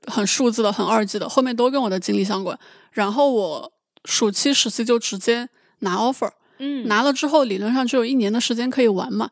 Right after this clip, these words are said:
Speaker 1: 但是我在那个基础上又在就是私募股权行业又做了一些实习，又拿了 offer。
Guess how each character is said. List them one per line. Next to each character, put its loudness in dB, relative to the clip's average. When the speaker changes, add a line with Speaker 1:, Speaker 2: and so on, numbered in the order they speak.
Speaker 1:
但 2
是 -2
我 2
在 0
那 -2
个 2
基 0
础 0
上 0
又 2
在 0
就 0
是 0
私 -2
募 2
股 -8
权 -4
行 -2
业 -2
又 4
做 0
了 0
一 -2
些 -6
实 -8
习， -6
又 2
拿 -2
了 -6
offer。 -8